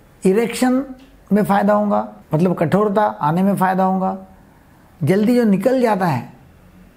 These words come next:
early discharge, शीघ्र पतन, उसमें फ़ायदा होगा, और overall, overall आपकी immunity है बढ़ेंगी, प्रतिकार शक्ति बढ़ेगी, आपको बीमारियां कम लगेगी, आप fit रहेंगे और बहुत सालों तक सेक्स कर पाएंगे।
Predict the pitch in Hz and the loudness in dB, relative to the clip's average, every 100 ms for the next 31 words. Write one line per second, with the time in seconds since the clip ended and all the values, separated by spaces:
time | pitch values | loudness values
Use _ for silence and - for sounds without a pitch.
0 | - - 185 214 254 214 - 190 165 123 | -20 -6 0 2 2 0 -2 -2 -2 -4
1 | - - - - - - 196 226 196 190 | -12 -20 -20 -20 -6 0 0 0 -2 -2
2 | 147 - - - - - - - - 220 | -6 -10 -20 -20 -20 -20 -10 -8 0 0
3 | 190 214 202 202 196 185 185 - - - | 2 0 2 2 0 -2 -4 -10 -20 -20
4 | - - - - - - - - 196 240 | -20 -20 -20 -20 -20 -20 -8 -2 0 0
5 | - 180 233 247 254 208 - - - - | 0 2 2 2 0 -2 -6 -14 -20 -20
6 | - - 180 214 240 262 - 196 190 226 | -20 -4 0 2 2 0 0 -2 -2 -2
7 | 233 190 226 247 226 208 185 190 185 214 | 2 2 2 2 0 0 0 0 -2 -6
8 | - - - 131 131 208 220 202 208 208 | -16 -20 -4 -2 0 2 2 0 0 0
9 | 190 190 196 - - - - 160 160 202 | 2 0 -4 -8 -18 -20 -4 -4 0 -2
10 | 175 156 165 185 208 208 196 196 180 175 | 0 0 0 0 0 0 0 2 2 0
11 | 170 180 - - - - - 156 151 - | -4 -6 -12 -20 -20 -20 -6 -4 -2 -2
12 | 202 185 185 180 170 170 - - - _ | 0 0 0 0 -2 -4 -12 -20 -20 _
13 | _ 170 170 139 151 202 - 156 160 160 | _ -2 -2 0 2 0 -2 -2 -2 -4
14 | - - 151 - 139 135 151 - | -8 -6 -6 -4 -8 -6 -12 -16